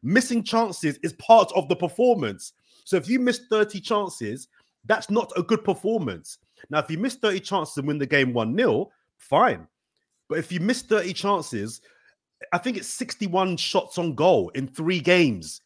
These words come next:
and we've not won a game. You can't say against West Ham we were good, but we missed chances. That doesn't make any sense to me.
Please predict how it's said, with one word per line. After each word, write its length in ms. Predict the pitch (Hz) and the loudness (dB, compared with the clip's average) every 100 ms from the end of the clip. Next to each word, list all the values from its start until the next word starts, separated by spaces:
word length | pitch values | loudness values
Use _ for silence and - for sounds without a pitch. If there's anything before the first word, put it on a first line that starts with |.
| _ _ _ _ _ | _ _ _ _ _
and 100 | 147 | 0
we've 160 | 156 139 | 2 2
not 180 | 180 135 | 0 2
won 160 | 170 | 2
a 60 | 156 | 2
game. 460 | 160 147 101 87 87 _ _ _ | 0 -2 -4 -10 -18 _ _ _
You 100 | 170 | -10
can't 320 | - 233 202 | -2 0 0
say 240 | - 220 196 | 0 0 0
against 220 | 160 123 | -2 -2
West 220 | 170 170 | -2 0
Ham 160 | 170 151 | 0 2
we 60 | |
were 100 | 135 | -2
good, 400 | 127 170 123 98 - _ | -4 -4 -4 -6 -16 _
but 120 | 160 135 | -8 -6
we 80 | |
missed 240 | 147 160 - | -4 -6 -4
chances. 460 | 160 147 - - | -4 -4 -8 -8
That 160 | - 170 | -4 -4
doesn't 160 | 208 190 | -2 -2
make 200 | 156 - | -2 -2
any 180 | 180 175 | -4 -4
sense 300 | - 165 143 | -4 -8 -8
to 100 | - | -10
me. 260 | 90 76 | -10 -12